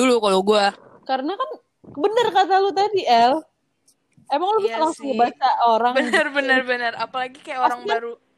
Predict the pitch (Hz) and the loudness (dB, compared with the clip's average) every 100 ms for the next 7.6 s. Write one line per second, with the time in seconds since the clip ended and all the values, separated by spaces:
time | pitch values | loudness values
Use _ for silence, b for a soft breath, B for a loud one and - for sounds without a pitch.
0 | - 349 359 294 269 247 226 - 214 - | -8 -2 0 4 2 2 -2 0 -2 -2
1 | 233 262 233 220 220 208 202 - 226 214 | -6 -2 2 2 2 0 -6 -12 -14 -12
2 | 202 202 196 247 240 233 - 202 233 285 | -12 -14 -16 -12 -10 -12 -4 0 0 0
3 | 247 285 269 - - _ _ _ 233 220 | -2 -2 -4 -6 -20 _ _ _ -4 -2
4 | 247 254 269 269 254 233 233 233 233 226 | 2 2 2 -2 -4 -4 -6 -6 -6 -6
5 | 202 208 226 262 269 254 254 - _ _ | -6 -6 -4 -4 -4 -4 -6 -10 _ _
6 | _ _ _ _ - 277 285 359 320 311 | _ _ _ _ 2 4 4 -2 -8 -6
7 | 294 277 277 330 330 349 | -8 -8 -4 -2 -2 0